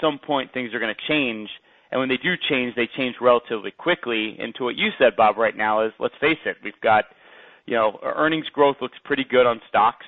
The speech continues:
They should continue to go up in terms of their, their, their ability to make profits, which is a positive. Uh, we see inflation, and we're gonna see some more numbers on that next week, are, are continuing to come down, and we know we have a strong labor market, and that really hasn't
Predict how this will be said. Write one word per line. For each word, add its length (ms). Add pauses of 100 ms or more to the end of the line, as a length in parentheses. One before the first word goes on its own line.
They 200
should 120
continue 400
to 60
go 200
up 240 (400)
in 120
terms 260
of 80
their, 340
their, 220 (200)
their 200 (200)
ability 260
to 80
make 200
profits, 480 (200)
which 160
is 80
a 40
positive. 580 (520)
Uh, 220
we 160
see 80
inflation, 880
and 100
we're 100
gonna 120
see 160
some 100
more 160
numbers 300
on 160
that 180
next 300
week, 320 (480)
are, 280
are 60
continuing 460
to 60
come 240
down, 260
and 60
we 80
know 140
we 100
have 120
a 100
strong 280
labor 240
market, 460
and 100
that 160
really 240
hasn't 380